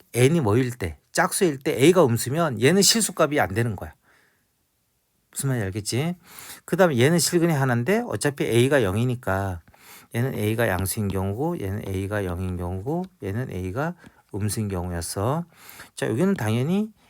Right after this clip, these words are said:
N제곱근 A이긴 한데 A가 뭐니까? 영이니까 얘는 당연히 X는 영이 되는 거지.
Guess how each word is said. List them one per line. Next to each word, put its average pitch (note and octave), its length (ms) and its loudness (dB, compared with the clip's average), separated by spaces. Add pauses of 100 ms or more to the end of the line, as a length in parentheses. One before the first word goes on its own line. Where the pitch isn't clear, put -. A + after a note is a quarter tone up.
N제곱근 C#3 600 0
A이긴 B2 340 0
한데 G#2+ 500 0 (580)
A가 D3+ 260 6
뭐니까? G#2+ 580 -2 (160)
영이니까 A#2 880 0 (240)
얘는 A#2 240 0
당연히 G#2+ 320 -2
X는 A2+ 360 -4
영이 A2+ 240 0
되는 G2 220 -2
거지. E2+ 280 -12